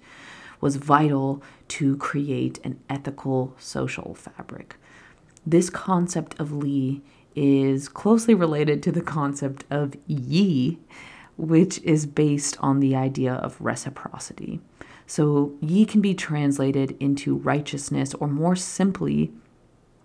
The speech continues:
um, what is ethically best for a specific context. Um,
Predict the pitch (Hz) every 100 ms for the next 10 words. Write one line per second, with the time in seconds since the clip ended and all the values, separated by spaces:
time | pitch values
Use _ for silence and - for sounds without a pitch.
0 | _ _ - - _ _ - 147 135 131
1 | 131 147 143 139 - 143 139 - 135 131
2 | 110 131 - - - - - 139 135 -
3 | - - - 135 135 135 - - - -
4 | - - - - - - - - - -
5 | - - _ - - 143 98 139 135